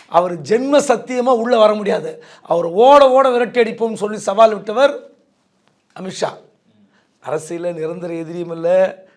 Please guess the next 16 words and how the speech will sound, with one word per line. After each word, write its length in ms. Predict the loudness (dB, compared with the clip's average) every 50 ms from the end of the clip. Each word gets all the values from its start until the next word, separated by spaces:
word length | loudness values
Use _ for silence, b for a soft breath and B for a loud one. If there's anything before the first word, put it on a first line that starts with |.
| b b _
நிரந்தர 340 | -8 -8 -6 -6 -8 -6 -6
நண்பரும் 380 | -6 -8 -6 -8 -8 -8 -8
இல்லைன்றது 420 | -8 -10 -8 -6 -4 -4 -4 -2 -4
நமக்கு 260 | -6 -6 -8 -12 -12
தெரியும். 420 | -10 -10 -8 -6 -6 -8 -8 -12 -18 _ _ _
ஆனா 460 | _ -14 -12 -12 -12 -12 -12 -14 -16 -18 b b b b b b b _ _ -16 -16
இவ்வளோ 560 | -14 -12 -10 -8 -4 -2 -2 0 -2 -2 -4
குறுகிய 380 | -6 -6 -6 -4 -4 -4 -4 -4
காலத்திற்குள் 640 | -2 -2 -2 -2 -4 -6 -10 -12 -10 -12 -12 -12 -12 -14 -20 _ _ _ _
இப்படி 280 | -20 -18 -12 -8 -4 -2
ஒரு 160 | -2 -2 -4
பல்ட்டி 380 | -4 -4 -4 -4 -4 -4 -6
அடிச்சு 500 | -6 -6 -6 -10 -12 -12 -10 -12 -12 -14 b b b b b b
கதவு 320 | _ -6 -6 -4 -4 -6 -4
திறந்து 360 | -4 -4 -4 -4 -6 -10 -10
வச்சுட்டு 240 | -10 -12 -14 -14